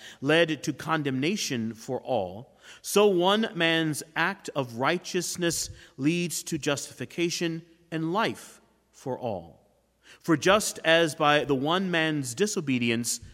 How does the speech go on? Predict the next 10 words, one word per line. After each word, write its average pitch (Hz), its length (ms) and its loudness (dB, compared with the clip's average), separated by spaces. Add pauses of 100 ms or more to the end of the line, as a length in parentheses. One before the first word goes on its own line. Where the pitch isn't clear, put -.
(240)
the 123 140 -4
many 151 540 0
were 131 120 -2
made 110 380 -4
sinners, - 640 -8 (680)
so 147 520 6
by 123 160 0
the 123 80 2
one 151 320 0
man's 117 460 -2